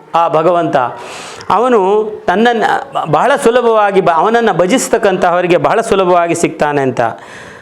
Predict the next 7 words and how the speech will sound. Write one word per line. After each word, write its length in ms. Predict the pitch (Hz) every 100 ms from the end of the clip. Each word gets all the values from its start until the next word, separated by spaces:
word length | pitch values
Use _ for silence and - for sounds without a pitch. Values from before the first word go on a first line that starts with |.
| - - - _
"ಮಾಮುಪೇತ್ಯ 760 | 151 202 247 240 226 226 226 220
ಪುನರ್ಜನ್ಮಂ 1120 | 175 202 226 190 202 214 208 208 196 190 - - - _ _ - - - - - - 151
ದುಃಖಾಲಯಂ 800 | 208 - 226 214 208 208 208 190
ಅಭ-, 240 | 160 -
ಅಶಾಶ್ವತಂ 1040 | 156 - 233 240 - 220 208 190 170 165 - - - - -
ನಾಪ್ನುವಂತಿ 800 | 151 226 247 214 240 220 214 202
ಮಹಾತ್ಮಾನಃ 1200 | 185 175 233 220 220 202 196 196 190 175 175 156